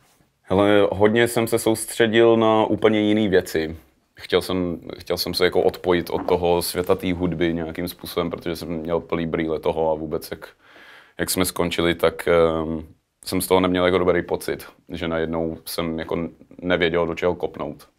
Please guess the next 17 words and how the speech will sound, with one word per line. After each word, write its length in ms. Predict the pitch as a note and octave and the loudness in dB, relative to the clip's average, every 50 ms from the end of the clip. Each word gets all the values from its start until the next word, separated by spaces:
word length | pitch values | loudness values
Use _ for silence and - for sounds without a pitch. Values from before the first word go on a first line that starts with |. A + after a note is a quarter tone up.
| _ _ | _ _
vlastně. 360 | D#2+ D2+ - - - D#2 C#2 C#2 - _ _ _ _ _ _ _ _ - - - - _ _ _ _ _ _ - | -14 -14 -12 -12 -10 -10 -10 -10 -14 _ _ _ _ _ _ _ _ -20 -20 -20 -20 _ _ _ _ _ _ 0
A 220 | E2+ D#2+ D#2+ D#2 | 0 2 4 4
objevila 480 | - F2+ E2+ F2+ F2+ E2+ F2+ F2+ F2+ F2+ | 4 4 4 4 2 6 8 6 6 6
se 140 | - F#2+ | 4 0
mi 80 | F2+ F2+ | 0 2
možnost 420 | F2+ F#2 F2+ E2+ F#2 F2+ F2+ - | 2 2 0 2 0 0 -2 0
se 80 | - F2 | 0 0
odstěhovat 560 | - - F#2 - - F2+ F2+ F2+ F2 F#2 F2 | 0 0 -2 -4 -4 -4 -2 2 2 2 2
do 120 | E2+ F2 F2 | 4 4 2
jednoho 300 | F2 F2 F2+ F2 F#2 F2 | 4 2 0 0 0 0
domu 260 | E2 F2+ F2 F2+ F2 | 0 0 0 0 0
na 80 | F2+ | 0
Moravě, 440 | F2 E2+ E2 D#2+ E2+ D#2+ E2+ E2+ D#2+ | 0 0 0 0 0 2 2 0 0
eh, 580 | D#2 D#2+ - _ _ - - - D2+ D#2+ D#2 D#2 | -2 -6 -14 _ _ -18 -12 -6 -4 -4 -4 -2
s 60 | D2+ | -2
jednou 240 | E2 E2 E2+ E2 E2 | -2 -2 -2 -2 -2
holkou 480 | F2 E2+ E2 E2 - E2 D#2+ E2 F2+ | -2 -4 -4 0 0 0 0 0 -2